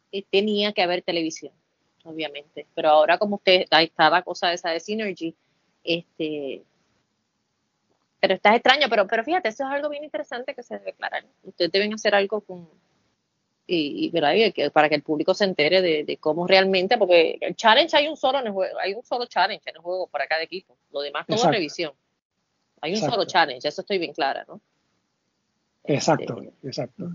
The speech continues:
Speaker 1: ujú.
Speaker 2: Sí, sí, pero mi duda también es con ciertas jugadas, que a veces, a veces ocurren jugadas en el segundo parcial y las revisan y yo me quedo como que, pero ¿por qué la estás revisando? Porque tienes que revisarlo todo. O sea,
Speaker 1: Sí,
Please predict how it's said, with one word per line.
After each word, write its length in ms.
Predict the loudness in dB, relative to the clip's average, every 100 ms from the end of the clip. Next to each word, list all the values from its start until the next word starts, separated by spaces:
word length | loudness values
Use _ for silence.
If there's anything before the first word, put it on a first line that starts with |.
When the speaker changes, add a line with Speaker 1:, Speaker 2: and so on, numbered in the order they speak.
| -10
Speaker 1:
ujú. 180 | -10 -10 _ _ _ _ _ _ _ _ _
Speaker 2:
Sí, 180 | -12 -12 -8
sí, 120 | 2 6
pero 140 | 6
mi 80 | 6
duda 160 | 4
también 320 | 4 2 2 0
es 100 | -4 _ _ _
con 180 | -2 0
ciertas 340 | -2 0 0
jugadas, 560 | 0 0 2 2 0 -10 _ _ _
que 80 | -10
a 40 |
veces, 400 | -8 -4 -2 -2 -6 _ _ _ _ -8
a 60 |
veces 160 | -4 2
ocurren 540 | 4 4 2 2 4 4
jugadas 280 | 4 6
en 60 | 4
el 60 | 2
segundo 320 | 2 4 4
parcial 480 | 4 2 0 0 -4 _ _
y 100 | -4
las 120 | -2
revisan 480 | 0 4 4 4 0
y 60 | -4
yo 60 |
me 60 | -2
quedo 160 | -2 -2
como 200 | -4 -6
que, 180 | -10 -14 _ _ _ _ _ _ _
pero 140 | -6 -6
¿por 100 | -6
qué 60 |
la 60 | -6
estás 180 | -6 2
revisando? 440 | 4 4 2 0
Porque 200 | 0 -2
tienes 120 | 0
que 140 | 2 6
revisarlo 440 | 8 8 6 6
todo. 200 | 4 2
O 240 | 0 -4 -14 _ _ _ _ -20 -20 -20 _ _
sea, 300 | -10 -10 -14 _ -18
Speaker 1:
Sí, 560 | -2 0 2 0 -6